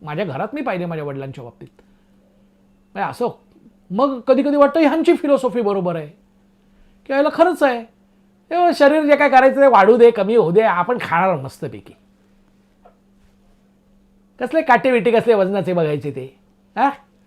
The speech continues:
नाही बघणार काटे.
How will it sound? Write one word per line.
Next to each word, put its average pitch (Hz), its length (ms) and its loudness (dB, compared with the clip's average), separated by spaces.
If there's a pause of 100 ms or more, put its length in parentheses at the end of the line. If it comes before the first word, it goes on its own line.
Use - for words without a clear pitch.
(1700)
नाही 233 160 2
बघणार 160 280 0
काटे. - 400 -14